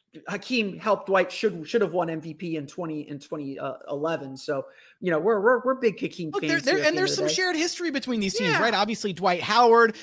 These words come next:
Speaker 2: shout out to former Houston Rocket point guard Rafer Alston, who was part
Speaker 1: Oh,
Speaker 2: of
Speaker 1: yeah.
Speaker 2: the team that went to the finals. Like, there's a, there's some, there's some
Speaker 1: Hey,
Speaker 2: connections
Speaker 1: I,
Speaker 2: here.
Speaker 1: I will, I,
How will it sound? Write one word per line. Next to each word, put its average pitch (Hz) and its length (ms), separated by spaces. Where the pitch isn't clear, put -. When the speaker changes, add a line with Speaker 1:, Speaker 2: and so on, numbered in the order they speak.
Speaker 2:
shout 190 260
out 196 140
to 190 420
former 190 300
Houston 180 320
Rocket 170 220
point 180 180
guard 170 180
Rafer 160 340
Alston, 196 440
who 185 220
was 160 140
part - 180
Speaker 1:
Oh, - 20
Speaker 2:
of 208 60
Speaker 1:
yeah. 269 80
Speaker 2:
the - 100
team 180 240
that 165 100
went 160 160
to 165 60
the 151 100
finals. 220 500
Like, 185 200
there's 262 240
a, 359 120
there's 320 180
some, 392 320
there's 359 200
some 359 120
Speaker 1:
Hey, 202 180
Speaker 2:
connections 269 440
Speaker 1:
I, 233 80
Speaker 2:
here. - 220
Speaker 1:
I 226 220
will, 208 560
I, 185 180